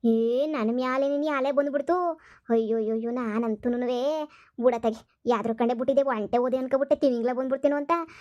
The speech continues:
ಆಮೇಕಿಂದೆಲ್ಲ ಸರೋಯ್ತು. ಏನವ, ಮುಂದಿನ, ಆ, ಮುಂದಿನ ತಿಂಗಳು ತಾಜ್ ಮಹಲ್ಗೆ ಹಾಕ್ತಾರಂತೆ. ಜನವರಿ ತಿಂಗ್ಳಾಗೆ ತಾಜ್ ಮಹಲ್ಗೆ ಟ್ರಿಪ್ಪ. ಹ್ಮ್, ಅಲ್ಗೂ ಹೇಳಿದೀನಿ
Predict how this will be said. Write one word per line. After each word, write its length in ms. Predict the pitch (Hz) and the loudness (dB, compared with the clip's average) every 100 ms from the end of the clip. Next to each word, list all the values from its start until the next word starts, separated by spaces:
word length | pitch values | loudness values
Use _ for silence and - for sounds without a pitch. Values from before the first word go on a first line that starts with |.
| - | -4
ಆಮೇಕಿಂದೆಲ್ಲ 840 | 226 233 233 247 247 233 226 226 262 277 | 0 0 0 0 0 0 0 0 -2 0
ಸರೋಯ್ತು. 320 | 247 240 254 - - _ - | 0 0 -2 -4 -16 _ 2
ಏನವ, 160 | 277 277 330 311 - - | 4 4 0 -2 -8 0
ಮುಂದಿನ, 320 | 254 254 285 277 254 240 233 233 - | 2 2 0 0 -2 -2 -2 -6 -4
ಆ, 140 | 233 240 | 0 0
ಮುಂದಿನ 320 | 262 269 269 | 0 0 0
ತಿಂಗಳು 480 | 302 294 254 302 302 | 2 2 0 0 -4
ತಾಜ್ 480 | - _ 277 233 262 | -8 _ 4 4 0
ಮಹಲ್ಗೆ 260 | 277 285 | 0 0
ಹಾಕ್ತಾರಂತೆ. 540 | 269 262 294 285 302 - | 0 0 0 0 -4 -2
ಜನವರಿ 380 | 240 226 220 233 | 0 0 0 -2
ತಿಂಗ್ಳಾಗೆ 280 | 247 254 277 | -2 0 -2
ತಾಜ್ 260 | 233 208 | 0 -2
ಮಹಲ್ಗೆ 320 | 220 254 254 | -2 -2 0
ಟ್ರಿಪ್ಪ. 260 | 269 247 - 269 _ - - | 2 2 2 0 _ -14 0
ಹ್ಮ್, 300 | 226 254 269 262 - | 0 2 -4 -8 0
ಅಲ್ಗೂ 240 | 240 240 | 2 4
ಹೇಳಿದೀನಿ 380 | 262 254 254 269 | 2 0 0 -2